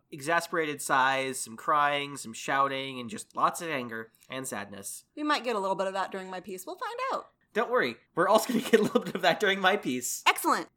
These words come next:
Speaker 1: 'Cause I'm gonna talk about something that we definitely didn't learn in school and we absolutely should have. We don't learn anything about, really about finances or money in school.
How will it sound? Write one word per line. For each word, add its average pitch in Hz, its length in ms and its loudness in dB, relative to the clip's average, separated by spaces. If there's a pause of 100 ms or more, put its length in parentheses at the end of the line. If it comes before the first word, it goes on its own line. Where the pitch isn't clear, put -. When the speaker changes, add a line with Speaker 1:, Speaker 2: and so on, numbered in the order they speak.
(400)
Speaker 1:
'Cause 330 180 -6
I'm 403 180 4
gonna 381 160 0
talk 277 260 4
about 220 280 4
something 208 400 0
that 170 140 0
we 156 280 -6 (140)
definitely 226 500 4
didn't 185 200 0
learn 160 140 2
in 143 80 -4
school 147 320 -2
and 135 120 -4
we 139 240 -10
absolutely 147 720 -2
should 214 300 -2
have. 113 360 -4 (520)
We 254 120 -6
don't 370 180 -2
learn 269 180 -4
anything 233 280 -6
about, 214 220 2 (100)
really 175 460 -2
about 151 300 2
finances 156 600 0
or 139 80 -6
money 127 440 -4
in 120 120 -14
school. - 360 -14